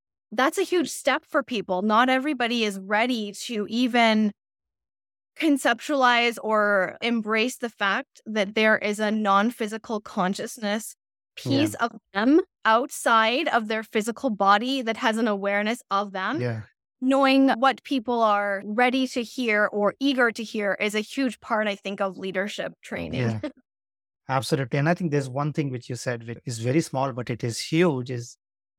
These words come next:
Speaker 2: uh, you said, "Get back to well-being." And many times we think that well-being is something to get to. So if I just earn the enough money, or if I just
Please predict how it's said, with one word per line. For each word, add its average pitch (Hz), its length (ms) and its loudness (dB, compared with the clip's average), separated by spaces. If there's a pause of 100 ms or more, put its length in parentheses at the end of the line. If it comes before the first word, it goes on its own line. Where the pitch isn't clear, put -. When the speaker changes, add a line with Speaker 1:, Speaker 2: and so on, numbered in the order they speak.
(180)
Speaker 2:
uh, 120 240 -8
you 131 160 -2
said, 135 300 -6
"Get 151 240 -2
back 127 300 -2
to 131 100 -8
well-being." 110 600 -8
And 120 200 -6
many 143 180 -2
times 139 260 0
we 127 120 -8
think 147 260 -8
that 123 160 -6
well-being 123 600 -4 (440)
is 120 100 -14
something 143 380 -2
to 123 120 -4
get 131 220 -2 (160)
to. 143 220 -2
So - 100 -10
if 120 120 -6
I 123 100 -4
just 143 300 -2
earn 131 220 -8
the 123 80 -4
enough 120 260 -4
money, 123 340 -4
or 117 80 -6
if 117 160 -12
I 117 80 -6
just - 380 -8